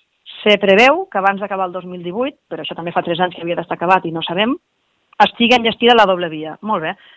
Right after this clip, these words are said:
Esta doble via obre unes hipòtesis de servei, unes perspectives molt bones per a les Terres de l'Ebre, perquè si hi ha més via, pots ficar més freqüències, nous horaris, etcètera. Tot això, que és el que s'hauria d'estar treballant ara, no s'està fent.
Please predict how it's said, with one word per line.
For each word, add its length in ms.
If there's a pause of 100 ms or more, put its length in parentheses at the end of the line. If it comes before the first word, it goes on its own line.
(140)
Esta 240
doble 240
via 300 (300)
obre 400 (140)
unes 360
hipòtesis 640
de 100
servei, 500
unes 240
perspectives 720 (360)
molt 260
bones 340
per 140
a 60
les 160
Terres 220
de 60
l'Ebre, 300
perquè 300 (100)
si 320 (240)
hi 140
ha 60
més 260
via, 240 (180)
pots 220
ficar 260
més 160
freqüències, 680
nous 260
horaris, 480
etcètera. 440 (480)
Tot 160
això, 440
que 100
és 40
el 80
que 120
s'hauria 220
d'estar 220
treballant 380
ara, 220 (640)
no 140
s'està 280
fent. 300